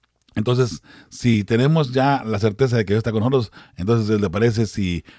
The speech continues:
vamos a la, eh, lección de una buena vez, al, al estudio de la palabra del Señor? Dice así el, el texto para memorizar. Entonces miré y vi una nube blanca.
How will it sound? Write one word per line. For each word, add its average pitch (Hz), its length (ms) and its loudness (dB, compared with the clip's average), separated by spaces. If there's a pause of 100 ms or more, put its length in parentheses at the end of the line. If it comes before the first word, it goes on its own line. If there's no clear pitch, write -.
(200)
vamos 107 420 0
a 104 120 -2
la, 82 460 -4 (580)
eh, 55 360 -16
lección 117 500 2
de 113 80 4
una 117 100 4
buena 113 180 2
vez, 175 220 -4
al, 95 400 -2
al 98 120 -4
estudio 117 280 2
de 110 60 4
la 98 60 0
palabra 101 260 -2
del 104 140 -2
Señor? 123 360 -4 (460)
Dice 113 580 -2
así 104 380 -6
el, 113 100 -2
el 95 800 -6
texto 117 240 -4
para 113 120 2
memorizar. 127 480 2 (500)
Entonces 147 340 2
miré 139 260 2
y 135 160 2
vi 131 200 0
una 131 200 2
nube 120 300 2
blanca. 117 680 0